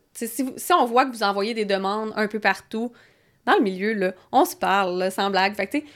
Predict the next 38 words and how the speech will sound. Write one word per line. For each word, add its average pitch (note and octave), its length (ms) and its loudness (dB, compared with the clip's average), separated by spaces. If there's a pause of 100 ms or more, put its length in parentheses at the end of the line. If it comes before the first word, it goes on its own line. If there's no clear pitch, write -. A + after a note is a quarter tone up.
(120)
choisissez, C4 680 0
puis G3+ 140 -12
si C#4 120 -10
ça C#4+ 160 0
fonctionne G#3+ 380 -4
pas A#3 140 0
avec G3 280 -2
une, A3 220 -4
allez F#3+ 240 -4
vers F4 220 2
un G3 200 -4
autre, A3 480 -2
puis F3+ 460 -12
écoute, A3 320 -6
euh, F3+ 300 0
des, F#3 160 -4
des F#3+ 120 -2
fois, C4 160 2
il B3+ 80 0
y G#3+ 40 -2
a, G3 60 -2
il - 140 -12
y G3+ 60 -4
a F#3 60 -2
des F#3+ 100 -4
brands A3 300 -2
que G#3 100 -4 (300)
certaines A3 400 0
années, G3 220 0
ils G#3+ 160 -6
en F#3 100 -2
prennent A#3 220 -4
pas, G#3 180 -6
là, G3 100 -4
des F#3+ 140 -4
nouveaux F#3+ 260 -4
pilotes, G3 600 -2
ou F#3+ 120 -8